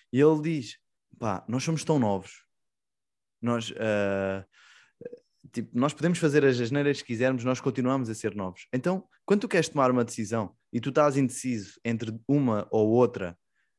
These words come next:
não é a certa e aquela que tu sabes que é errada. Vais, vais para a certa, não é? Mas tens duas decisões que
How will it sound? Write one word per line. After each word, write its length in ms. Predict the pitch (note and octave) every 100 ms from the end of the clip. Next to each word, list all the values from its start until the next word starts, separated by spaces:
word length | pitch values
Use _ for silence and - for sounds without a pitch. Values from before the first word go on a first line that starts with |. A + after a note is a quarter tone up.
| _ _ _
não 300 | B2+ C3 C#3+
é 320 | D#3 F3 E3+ -
a 120 | B2+
certa 520 | A#2 E3+ F3+ F3+ F3+ -
e 120 | C#3
aquela 320 | D3 D#3+ D#3
que 60 | D#3+
tu 80 | D3+
sabes 300 | D#3+ D3 -
que 80 |
é 20 | C#3+
errada. 420 | A#2+ F#2+ E2+ - _
Vais, 280 | E2 F#2 G#2
vais 200 | G2 A2+
para 140 | -
a 20 | D#3
certa, 300 | A#2+ F2 E2+
não 140 | F#2+
é? 100 | C3+ _ _ _ -
Mas 300 | C3 B2+ - _ _ -
tens 180 | D3
duas 180 | C#3 F3+
decisões 380 | F3 C#3+ D3 C#3+
que 180 | -